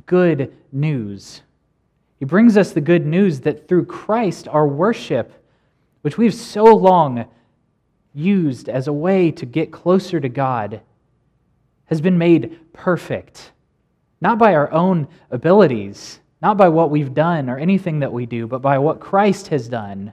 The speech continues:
already. Because through Christ, or because Christ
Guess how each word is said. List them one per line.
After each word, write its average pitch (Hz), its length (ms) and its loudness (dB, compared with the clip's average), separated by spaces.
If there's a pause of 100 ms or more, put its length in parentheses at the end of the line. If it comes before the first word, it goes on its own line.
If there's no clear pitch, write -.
(460)
already. 131 600 -4 (1500)
Because 175 280 0
through 185 180 -4
Christ, - 640 -2
or 139 140 -4
because 143 360 -4
Christ 208 600 0